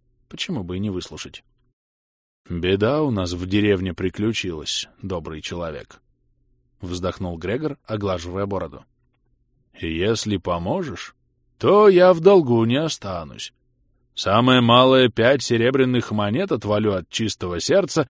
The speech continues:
и бочонок браги в придачу". "А что за беда-то?"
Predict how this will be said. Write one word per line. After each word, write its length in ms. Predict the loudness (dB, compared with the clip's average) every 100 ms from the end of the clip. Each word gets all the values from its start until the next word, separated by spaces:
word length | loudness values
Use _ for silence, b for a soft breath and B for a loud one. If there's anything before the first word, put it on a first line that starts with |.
| _
и 120 | -2
бочонок 600 | 2 2 2 0 0 -2
браги 380 | -4 -2 -4 -6
в 120 | -10
придачу". 600 | -10 -8 -6 -8 -10 -16 -18 _ _ _ _ _ _ _ _ _ _ _ _ _ -6
"А 320 | -2 0 -2
что 220 | -4 -2
за 120 | -2
беда-то?" 400 | -2 -4 -6 -10